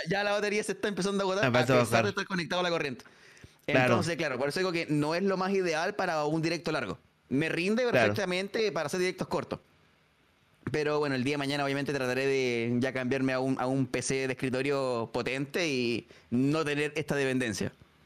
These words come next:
Speaker 2: Claro, no,
Speaker 1: Así que
Speaker 2: oye,
Speaker 1: bueno.
Speaker 2: y es que sí,
Speaker 1: Perdón.
Speaker 2: es este,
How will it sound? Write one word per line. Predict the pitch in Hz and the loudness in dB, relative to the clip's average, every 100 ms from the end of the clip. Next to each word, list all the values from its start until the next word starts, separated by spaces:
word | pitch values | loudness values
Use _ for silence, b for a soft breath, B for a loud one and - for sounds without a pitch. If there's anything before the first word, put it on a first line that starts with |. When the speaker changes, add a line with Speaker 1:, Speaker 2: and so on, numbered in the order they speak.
| _ | _
Speaker 2:
Claro, | 151 175 165 | 2 4 4
no, | 147 | 4
Speaker 1:
Así | 202 | 6
que | 214 | 6
Speaker 2:
oye, | |
Speaker 1:
bueno. | 214 175 139 - _ _ _ _ _ - | 4 0 -6 -12 _ _ _ _ _ 2
Speaker 2:
y | 143 | 4
es | 143 | 4
que | 185 | 2
sí, | 165 190 | 4 4
Speaker 1:
Perdón. | 202 202 165 139 123 117 113 | 6 6 6 6 6 6 6
Speaker 2:
es | 143 | 6
este, | 175 156 202 180 143 120 | 4 2 4 6 6 4